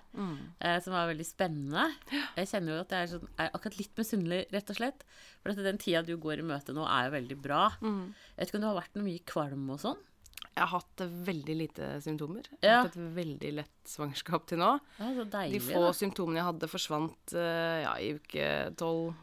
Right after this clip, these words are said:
Speaker 1: tretten.
Speaker 2: Ja.
Speaker 1: Og da føler man seg jo nesten ikke gravid lenger.
Speaker 2: Nei.
Speaker 1: Når man først liksom,
Speaker 2: Ja, og
Speaker 1: det
Speaker 2: det
Speaker 1: lille man
Speaker 2: er jo
Speaker 1: hadde.
Speaker 2: en sånn fase som er vanskelig.
Speaker 1: Ja, det var faktisk litt sånn,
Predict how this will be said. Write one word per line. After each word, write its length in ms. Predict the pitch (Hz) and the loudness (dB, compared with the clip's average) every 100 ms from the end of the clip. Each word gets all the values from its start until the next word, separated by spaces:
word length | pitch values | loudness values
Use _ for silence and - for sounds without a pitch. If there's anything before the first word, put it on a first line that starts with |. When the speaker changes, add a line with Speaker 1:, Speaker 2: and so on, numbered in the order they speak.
| - - | -12 -2
Speaker 1:
tretten. 460 | 180 - 254 349 - | -2 0 2 2 4
Speaker 2:
Ja. 180 | 233 277 - - - - _ | 4 4 2 -20 -20 -20 _
Speaker 1:
Og 160 | 240 226 | -2 4
da 880 | 196 185 185 185 185 185 185 185 185 - - - - _ - | 6 6 6 4 4 4 6 4 2 -4 -20 -20 -20 _ -4
føler 220 | 240 165 | 0 2
man 140 | 139 | 0
seg 180 | 156 147 | 0 2
jo 20 | 156 | 2
nesten 180 | - 143 | 0 -4
ikke 140 | 139 | 0
gravid 320 | 143 135 139 | 0 2 2
lenger. 320 | 170 220 269 233 | 4 6 6 4
Speaker 2:
Nei. 400 | 170 170 175 175 - | 2 6 6 4 0
Speaker 1:
Når 80 | 190 | 2
man 120 | 180 | 2
først 260 | 170 170 - | 2 -4 -2
liksom, 320 | 165 156 156 | 0 2 4
Speaker 2:
Ja, 60 | 160 | 4
og 100 | 190 | 4
Speaker 1:
det 120 | 175 | 6
Speaker 2:
det 100 | 196 | 8
Speaker 1:
lille 220 | 196 151 143 | 8 6 6
man 60 | 175 | 8
Speaker 2:
er 0 | |
jo 140 | 170 185 | 8 8
Speaker 1:
hadde. 80 | 190 | 4
Speaker 2:
en 140 | 180 | 4
sånn 80 | - | -2
fase 340 | 180 135 - | -2 -2 -4
som 120 | 147 139 | -6 -4
er 100 | 151 | -2
vanskelig. 680 | 156 143 - - - 143 180 180 | -2 -4 -8 -12 2 4 4 4
Speaker 1:
Ja, 160 | 160 - - | 2 2 -2
det 200 | 208 294 | 4 8
var 140 | 214 | 8
faktisk 340 | 202 175 190 180 | 6 0 -2 -4
litt 140 | 170 | -2
sånn, 400 | 170 160 160 160 | 0 2 0 -2